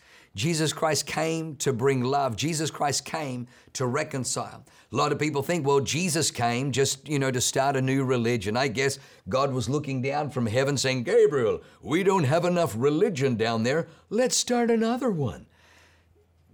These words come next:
God couldn't care less about more religion. In fact, God is not into religion. Jesus did not die on the cross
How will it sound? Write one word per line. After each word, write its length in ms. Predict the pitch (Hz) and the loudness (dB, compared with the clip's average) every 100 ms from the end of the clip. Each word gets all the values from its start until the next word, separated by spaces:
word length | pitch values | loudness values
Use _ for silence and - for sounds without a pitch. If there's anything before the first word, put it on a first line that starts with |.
| - _ _ _ - 110 | -20 _ _ _ -16 0
God 300 | 156 175 - | 2 2 2
couldn't 260 | 175 160 | 0 0
care 240 | 156 156 143 | 2 2 2
less 460 | 151 143 101 - - | 2 0 -2 -6 -4
about 280 | 110 123 117 | 0 0 2
more 220 | 120 117 | 2 4
religion. 440 | 110 123 123 107 | 2 2 0 0
In 120 | 110 | -2
fact, 500 | 101 - 165 135 104 | -2 0 0 0 -2
God 200 | 98 143 | -2 0
is 120 | 135 127 | 0 0
not 160 | 123 | 2
into 220 | 143 139 | 2 0
religion. 680 | 117 113 120 131 95 101 98 - - - - - | 0 2 0 0 -4 -8 -12 -20 -20 -20 -20 -12
Jesus 400 | 107 170 135 131 | -4 -2 -2 -2
did 200 | 110 175 | 0 0
not 220 | 180 151 | 0 -2
die 240 | 156 160 156 | 0 0 0
on 80 | |
the 100 | 127 | 0
cross 800 | - - 175 107 110 - - - | -2 0 2 2 -4 -8 -6 -8